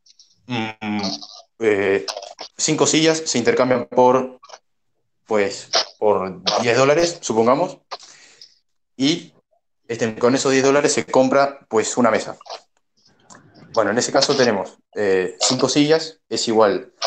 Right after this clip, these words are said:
diez dólares es igual una mesa, y com-, como podemos observar, es como que la mercancía, pues, pasó de la forma mercancía, que son, eran las sillas, a la forma dinero, y luego retornó a la forma mercancía, que, bueno,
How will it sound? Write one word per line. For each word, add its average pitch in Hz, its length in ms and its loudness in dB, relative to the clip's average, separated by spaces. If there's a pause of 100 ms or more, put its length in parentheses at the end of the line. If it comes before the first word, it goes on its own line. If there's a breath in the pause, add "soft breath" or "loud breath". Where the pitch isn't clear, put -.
(120)
diez 120 220 2
dólares 135 460 2
es - 180 -4
igual 110 320 2
una 123 180 2
mesa, 143 420 -4 (840 soft breath)
y 123 100 -8
com-, 120 280 4 (180)
como 117 220 2
podemos 135 280 4
observar, 143 460 2
es 127 100 -6
como 127 220 0
que 110 320 0
la 110 100 2
mercancía, 117 640 2 (260)
pues, 98 140 -6
pasó 104 520 2
de 92 340 -2
la 85 120 -6
forma 117 280 2
mercancía, 110 680 0 (360)
que 90 160 -4
son, 104 240 -2
eran 104 180 2
las 104 140 2
sillas, 92 420 -2
a 107 100 2
la 95 100 2
forma 117 320 2
dinero, 143 380 2 (400 loud breath)
y 113 80 -6
luego 135 540 4 (100)
retornó 117 840 2
a 110 120 0
la 101 100 0
forma 123 300 4
mercancía, 120 800 0 (340)
que, 107 100 -6
bueno, 104 300 2